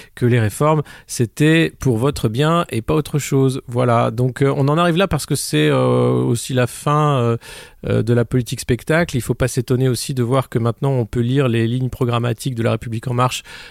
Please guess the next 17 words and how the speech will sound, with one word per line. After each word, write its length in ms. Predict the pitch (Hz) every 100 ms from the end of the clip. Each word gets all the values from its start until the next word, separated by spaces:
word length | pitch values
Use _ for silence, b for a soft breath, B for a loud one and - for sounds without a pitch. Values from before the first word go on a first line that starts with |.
| B
d'abord 400 | 110 143 139 147
dans 120 | 139
Voici 580 | 131 131 127 - 143 135 B B B -
et 100 | 143
dans 120 | 131
Closer 560 | 127 127 120 147 185 170
plutôt 400 | - 117 131 135
que 840 | - 120 110 107 104 104 101 101
dans 340 | 98 107 107 104
Le 120 | 104
Monde 360 | 110 127 127 104
ou 380 | 104 101 98
La 120 | 101 104
Revue 260 | 104 104
des 120 | 107
Deux 100 | 104
Mondes. 280 | 107 147 160